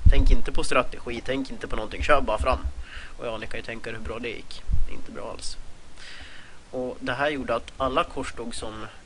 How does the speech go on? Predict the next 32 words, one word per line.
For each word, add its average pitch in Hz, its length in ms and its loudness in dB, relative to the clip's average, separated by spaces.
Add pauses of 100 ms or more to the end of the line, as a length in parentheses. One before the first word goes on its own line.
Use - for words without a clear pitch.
eh, 107 200 -12
följde 113 360 -10
efter - 340 -10
det 101 60 -8
här 104 100 -12
korståget - 640 -14 (100)
misslyckades - 680 -4
med. - 100 -8 (580)
Man 160 100 -10
misslyckades. 156 600 -10 (720)
Och 135 80 -8
det 120 80 -4
hade 135 160 -2
inte 180 120 -2
att - 40 -4
göra 135 260 -2
egentligen 123 280 -8
med 117 100 -4
arméns 117 320 -8
skicklighet. - 680 -2 (680)
Utan 123 520 -6
det 120 60 -12
hade 139 200 -2
att 160 60 2
göra 127 200 0
mer 123 200 -4
på - 140 2
grund 113 180 -4
av 104 80 -6
de 113 120 -4
kristna 135 420 -8
som... 120 240 -8